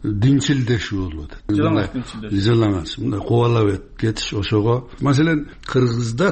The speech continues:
Speaker 1: таптаза атеист менен өмүр көргөн эмесмин. Жанагы, м, намаз окубаган,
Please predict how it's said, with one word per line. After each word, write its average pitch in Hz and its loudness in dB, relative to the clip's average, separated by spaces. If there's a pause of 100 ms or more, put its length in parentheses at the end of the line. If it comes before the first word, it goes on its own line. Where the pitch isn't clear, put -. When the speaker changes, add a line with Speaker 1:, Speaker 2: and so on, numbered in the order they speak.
(120)
Speaker 1:
таптаза 143 0
атеист 127 0
менен 123 4
өмүр 117 2
көргөн 110 2
эмесмин. - -6 (520)
Жанагы, 127 2 (280)
м, 113 4
намаз 120 4
окубаган, 110 0